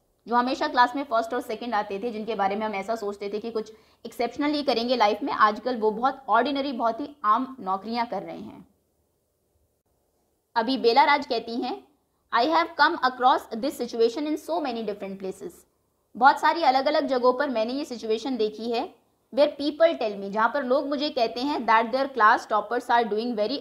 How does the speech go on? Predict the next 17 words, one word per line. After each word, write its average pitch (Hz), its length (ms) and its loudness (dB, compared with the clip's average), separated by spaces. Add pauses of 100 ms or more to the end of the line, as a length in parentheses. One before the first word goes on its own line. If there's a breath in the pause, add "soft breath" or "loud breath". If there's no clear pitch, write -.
(160)
ordinarily 220 560 0
today, 185 260 -10 (560)
कि 247 60 -6
उनके 269 260 0
जो 339 140 -2
क्लास 240 320 4
टॉपर्स 226 380 0
हैं 320 80 -4
आज 220 320 2
वो 240 80 2
बहुत 247 380 0
एक - 240 -6 (220)
ऑर्डिनरी 262 440 4
लाइफ 202 220 -2
जी 180 180 -6
रहे 180 160 -6
हैं। 190 320 -12